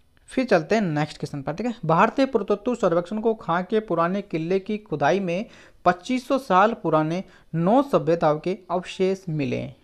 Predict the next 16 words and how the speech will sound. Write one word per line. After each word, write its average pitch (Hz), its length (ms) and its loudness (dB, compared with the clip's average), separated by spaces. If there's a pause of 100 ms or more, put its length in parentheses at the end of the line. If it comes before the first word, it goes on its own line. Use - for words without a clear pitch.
(120)
बहुत 156 320 -4
ही 190 40 -4
शानदार 175 300 -2
क्वेश्चन 180 220 -6
है 180 60 -4
ये 180 60 -4
भी, 185 100 -8
ऐसे 170 220 -4
क्वेश्चन 175 220 -4
आपको 156 220 -4
एग्जाम 143 240 -4
में 185 100 -6
देखने 156 260 -4
को 220 140 -8
मिलते 139 260 -6
हैं। 127 120 -10